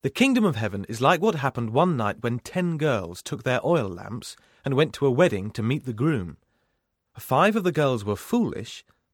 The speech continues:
and five were wise. The foolish ones took their lamps, but no extra oil. The ones who were wise took along extra oil for their lamps. The groom was late arriving,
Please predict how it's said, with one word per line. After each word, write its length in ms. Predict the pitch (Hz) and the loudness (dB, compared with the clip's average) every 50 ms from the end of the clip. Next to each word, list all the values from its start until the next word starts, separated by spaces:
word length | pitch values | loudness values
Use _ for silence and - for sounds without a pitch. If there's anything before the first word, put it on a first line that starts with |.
| _ | _
and 140 | - 104 98 | -6 -6 -6
five 580 | - - - 185 165 101 92 92 98 117 120 113 | -2 2 4 4 4 4 0 -4 -6 -8 -8 -8
were 200 | 113 110 107 101 | -4 -2 -2 0
wise. 600 | 98 120 147 131 98 90 - - 78 - - - _ _ _ _ _ _ _ _ _ _ _ _ _ _ _ _ _ - _ | 0 2 2 2 0 -2 -6 -14 -20 -20 -20 -20 _ _ _ _ _ _ _ _ _ _ _ _ _ _ _ _ _ -10 _
The 80 | - 139 | -6 -6
foolish 460 | - - 247 285 302 233 127 - - | -2 2 4 4 4 4 4 2 -2
ones 360 | 107 92 92 104 135 151 - | -4 -6 -4 -4 -4 -6 -6
took 240 | - - 208 226 - | -2 -2 -2 0 2
their 120 | 233 226 | 2 2
lamps, 500 | 214 160 107 98 - 92 - - - - - _ - | 2 2 0 -2 -4 -6 -10 -14 -16 -16 -18 _ -6
but 140 | 135 - - | -6 -4 -2
no 380 | 127 135 160 175 180 185 175 | 0 2 2 2 2 2 0
extra 420 | - - 139 - - - - 143 - - | 0 -2 -6 -8 -12 -10 -8 -8 -6 -6
oil. 400 | 98 147 165 147 113 107 - - _ _ _ _ _ _ _ _ _ _ _ _ _ _ _ _ _ | -4 -4 -4 -6 -6 -10 -14 -20 _ _ _ _ _ _ _ _ _ _ _ _ _ _ _ _ _
The 100 | - 113 | -2 2
ones 340 | 104 131 160 170 165 151 - | 4 6 6 6 4 0 0
who 80 | 127 | 2
were 120 | 120 123 120 | 4 4 4
wise 560 | 117 143 185 180 120 98 98 107 127 - - _ _ _ _ | 6 4 4 4 4 2 0 -4 -6 -6 -12 _ _ _ _
took 220 | - - 160 156 - | -6 -4 -2 0 0
along 380 | 135 131 160 180 151 113 107 | 2 4 4 4 4 4 2
extra 380 | - 127 139 - - - 131 110 | 0 -2 -2 -4 -4 -2 0 2
oil 360 | 120 165 170 139 110 98 98 | 4 4 4 4 2 0 -2
for 120 | 95 - 101 | -6 -4 -2
their 160 | 107 107 104 | 0 0 0
lamps. 520 | 120 151 147 107 90 - - - - - _ _ _ _ _ _ _ _ _ _ _ _ _ _ _ _ | 0 -2 -2 -4 -6 -10 -14 -20 -20 -20 _ _ _ _ _ _ _ _ _ _ _ _ _ _ _ _
The 80 | - 113 | -6 0
groom 500 | 101 143 196 196 135 95 92 110 131 123 _ | 4 6 6 6 6 2 0 -4 -8 -10 _
was 160 | _ 123 117 110 | _ -6 -2 2
late 260 | 120 143 143 127 - | 4 4 4 4 2
arriving, 540 | 123 127 143 151 143 127 98 98 92 101 | 0 0 2 2 2 2 0 -2 -4 -6